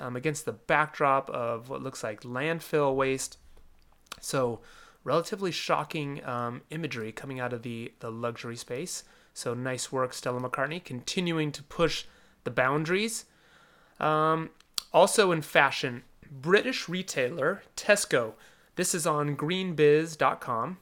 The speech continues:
by Madeline Cuff. Tesco is a big, um, company, has a few different, uh, I'm not too sure about their, their full portfolio, but it says that Tesco has promised to eliminate hazardous chemicals from its clothing supply chain in a major coup for environmental campaigners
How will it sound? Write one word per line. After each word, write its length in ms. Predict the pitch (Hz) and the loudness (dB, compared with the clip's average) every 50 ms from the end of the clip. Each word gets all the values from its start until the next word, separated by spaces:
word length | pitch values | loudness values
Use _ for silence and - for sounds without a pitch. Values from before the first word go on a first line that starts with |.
| _ | _
by 100 | - 120 | -4 -2
Madeline 600 | 127 135 139 127 135 139 147 151 156 156 160 160 | -2 -2 0 2 2 4 4 2 0 0 -4 -6
Cuff. 440 | 151 - - 120 131 - - - - _ _ _ - - _ _ _ _ _ - _ | -10 -8 -2 0 0 0 -2 -6 -16 _ _ _ -20 -20 _ _ _ _ _ -20 _
Tesco 440 | - - 196 185 - - 190 185 180 175 | 2 2 2 2 4 4 4 4 4 4
is 100 | 151 151 | 2 0
a 40 | |
big, 560 | 139 123 - - 180 175 175 180 175 165 - - | -2 -2 -2 -2 0 0 2 0 0 -2 -4 -6
um, 540 | - - 151 147 147 143 139 139 139 143 147 - _ _ | -4 -2 -2 0 0 0 -2 -2 -4 -6 -10 -14 _ _
company, 520 | - 185 180 175 185 175 175 175 196 202 - - _ - - _ - _ _ _ - | -6 -6 -4 -2 -2 -2 -2 -4 -4 -6 -10 -16 _ -20 -20 _ -20 _ _ _ -4
has 140 | - 151 143 | -2 -2 -2
a 40 | 143 | -4
few 200 | - - 180 170 | -4 -4 -4 0
different, 540 | 156 170 165 - 170 160 156 156 151 - - | 0 0 0 2 0 0 0 0 -2 -4 -4
uh, 600 | 156 151 151 151 156 156 156 92 104 98 - - | -4 -2 -2 -2 -2 -2 -2 -2 -2 -2 -4 -6
I'm 100 | - 180 | -6 -4
not 300 | 190 202 190 185 - _ | -2 -2 -4 -4 -6 _
too 220 | - - 214 196 | -4 -2 -2 -2
sure 420 | 185 - - - 196 180 180 175 165 | -2 -2 -2 0 0 2 4 4 6
about 300 | 151 156 147 147 147 - | 6 6 2 2 2 0
their, 320 | 147 143 139 139 139 143 147 - | 2 2 2 2 0 -2 -4 -4
their 140 | 151 139 127 | -4 -4 -4
full 320 | - - - 160 151 143 | -8 -6 -2 0 0 0
portfolio, 640 | 147 - 147 131 - - - 135 131 123 123 120 123 | 0 -2 -2 -2 -2 -2 -2 -2 -2 -2 -2 -2 -2
but 260 | 123 135 131 127 - - - - - - - - - - - - - | 0 0 0 0 -2 -6 -16 -20 -20 -20 -20 -20 -20 -20 -20 -14 -6
it 80 | - 147 | -4 -2
says 220 | - - 165 151 | 4 4 4 6
that 160 | 147 160 147 - | 6 2 0 2
Tesco 640 | - - 226 226 - - 147 135 135 147 160 - | 4 4 4 4 4 4 6 6 6 4 2 0
has 160 | - 147 147 143 | -2 -2 -2 -2
promised 600 | - - - - 165 165 185 202 208 208 - - | -2 -6 -4 -2 0 0 0 0 -2 -4 -6 -4
to 100 | - 160 | 0 0
eliminate 460 | 143 143 151 170 196 196 214 208 - | 2 2 2 0 0 0 -2 -4 -4
hazardous 420 | - - 147 160 185 202 190 196 - | -4 -2 -2 -2 -2 -2 -4 -6 -4
chemicals 480 | - 175 165 170 170 - 170 165 156 | -4 -4 -4 -2 -2 0 -2 -2 -2
from 180 | - - 147 127 | -2 -4 -4 -4
its 120 | 123 - | -4 -8
clothing 400 | - - - 165 165 170 196 196 | -10 -2 0 0 0 0 -2 -6
supply 360 | - - 175 - 156 143 139 | -6 -10 -6 -2 0 0 0
chain 320 | 143 143 - 156 147 147 147 | 0 -2 -2 -2 -2 -2 -4
in 180 | 143 - - | -6 -8 -8
a 60 | 139 135 | -6 -6
major 580 | 139 147 170 185 196 202 214 220 202 214 208 202 | -6 -6 -6 -4 -4 -4 -4 -4 -4 -6 -6 -8
coup 400 | - - - 214 190 151 131 127 | -8 -8 -4 -2 0 0 -2 -2
for 200 | - - 139 135 | -4 -4 -4 -4
environmental 520 | 139 135 139 147 156 160 165 - - 165 | -2 -2 -2 -2 0 -2 -6 -8 -8 -10
campaigners 760 | - - 170 156 156 - - 143 135 127 127 127 127 131 - | -8 -6 -6 -8 -8 -6 -6 -6 -6 -6 -6 -6 -8 -8 -10